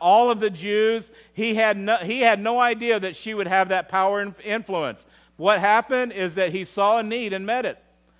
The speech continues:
It's like, "Oh, there's a need. My cousin, uh, doesn't have a family, so I'm gonna bring her in."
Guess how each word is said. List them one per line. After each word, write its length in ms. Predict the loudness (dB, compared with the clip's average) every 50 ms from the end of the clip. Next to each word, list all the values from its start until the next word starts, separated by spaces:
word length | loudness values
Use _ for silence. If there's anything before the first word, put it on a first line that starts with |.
| _ _ _
It's 80 | -2
like, 140 | -2 0 2
"Oh, 160 | 2 2 2
there's 240 | 2 2 0 0 -2
a 60 | -2
need. 380 | -2 -2 -2 -2 -4 -6 -8 _ _ _ _ _
My 200 | -2 0 0 0
cousin, 680 | 0 2 4 4 4 4 2 -2 -4 -4 -4 -4 -6 -8 -6 -4
uh, 100 | -4 -2
doesn't 360 | 2 2 2 2 2 -2 -4
have 260 | -2 0 0 0 0
a 80 | -2 -4
family, 600 | -4 -4 -2 -2 0 -2 -2 -2 -4 -4 -6 -8 _
so 160 | -12 -6 -2
I'm 200 | 0 0 0 0
gonna 200 | -2 -4 -4 -4
bring 320 | -4 -4 -4 -4 -4 -2 -2
her 140 | -4 -4
in." 400 | -4 -4 -4 -2 -2 -2 -2 -4